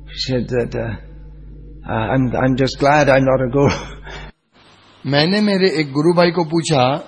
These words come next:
Speaker 2: कि आप दीक्षा क्यों नहीं देते हैं? उन्होंने कहा, "इसमें बहुत परेशानी है।" मेरे दूसरे गुरु भाई,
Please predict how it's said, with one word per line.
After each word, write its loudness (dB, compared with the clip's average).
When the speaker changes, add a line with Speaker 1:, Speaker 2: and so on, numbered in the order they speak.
Speaker 2:
कि -2
आप -2
दीक्षा 0
क्यों -4
नहीं 2
देते 2
हैं? -2
उन्होंने 4
कहा, 0
"इसमें 0
बहुत 2
परेशानी 2
है।" -4
मेरे 2
दूसरे 0
गुरु 2
भाई, 0